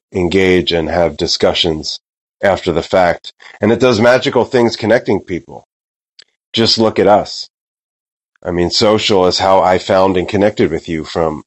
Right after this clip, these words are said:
Conspirituality Podcast to seeking and reading you in Big Think.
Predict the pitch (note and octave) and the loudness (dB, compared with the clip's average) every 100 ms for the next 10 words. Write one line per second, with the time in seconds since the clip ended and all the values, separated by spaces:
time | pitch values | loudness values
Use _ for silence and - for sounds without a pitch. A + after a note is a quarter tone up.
0 | _ - F2+ - G#2+ F#2+ - F#2 F2+ F2+ | _ -8 -4 0 2 2 2 2 2 2
1 | F2 - G2 F#2+ - G#2 G2 F#2 - - | 0 0 0 0 0 2 2 2 -4 -16
2 | _ _ _ _ - F#2+ E2+ D#2+ - _ | _ _ _ _ -2 0 0 -2 -8 _
3 | - B2 G#2+ G#2+ G2+ F#2+ D#2+ E2 E2+ G2+ | -4 0 0 2 2 2 0 0 0 2
4 | G2 G2 F#2 F#2 F2 F2 E2 D2+ _ G#2 | 2 2 4 2 2 2 -2 -6 _ -2
5 | E2+ - - A2+ G2+ - | -2 -6 0 2 2 -2